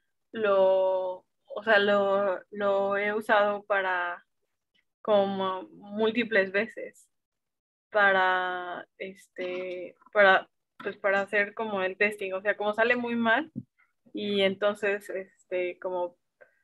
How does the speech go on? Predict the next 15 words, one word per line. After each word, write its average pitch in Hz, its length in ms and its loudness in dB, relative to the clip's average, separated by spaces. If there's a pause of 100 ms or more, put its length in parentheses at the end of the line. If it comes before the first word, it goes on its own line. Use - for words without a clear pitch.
(400)
am, 185 420 2
ajustar, 202 720 2
como 185 320 -12
limpiar 202 360 2
los 214 160 2
datos 190 500 2
o 175 320 -10
el 185 200 -6
desbalance 190 840 0
o - 200 -14
cosas 208 340 -6
así. 220 320 -12 (600)
Y 214 260 -4
una 233 260 2
vez 233 320 0